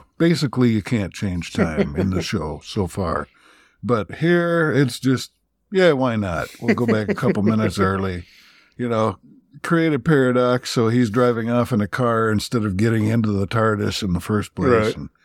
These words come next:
Speaker 1: I, I don't know. It, it just, it doesn't sit right with me, that's all.
Speaker 2: <laughs> So responding in general, I mean, I, my overall feeling, I mentioned this before, is that, so first of all, I will say,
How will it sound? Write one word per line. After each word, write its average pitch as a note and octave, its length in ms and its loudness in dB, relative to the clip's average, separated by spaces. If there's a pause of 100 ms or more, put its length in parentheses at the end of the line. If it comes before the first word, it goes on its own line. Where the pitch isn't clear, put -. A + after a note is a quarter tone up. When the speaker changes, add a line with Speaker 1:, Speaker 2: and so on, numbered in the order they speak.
(440)
Speaker 1:
I, D3+ 760 4
I - 20 6
don't A#2+ 200 2
know. F2 280 0
It, A#2 240 -2
it C#3 240 -4
just, B2+ 460 0 (640)
it B2 340 2
doesn't G#2+ 320 2
sit A2 240 0
right F2+ 300 2
with - 320 -2
me, B3+ 80 2
that's - 360 -2
all. - 320 -4 (260)
Speaker 2:
<laughs> - 40 -10 (1120)
So - 160 0
responding B3+ 480 2
in G#3+ 100 4
general, F#3+ 220 0
I F#3 60 2
mean, G#3+ 140 6
I, A3 340 2 (560)
my G3 160 4
overall A#3 400 4
feeling, G3 340 4
I E3+ 220 2
mentioned F3 640 0
this D3 280 0
before, C#3 500 2
is C#3+ 320 0
that, D3 500 -2
so A#3 140 2
first E4 320 2
of F#3+ 80 2
all, D#3 120 4
I D3+ 60 4
will D3 140 2
say, A#2 480 2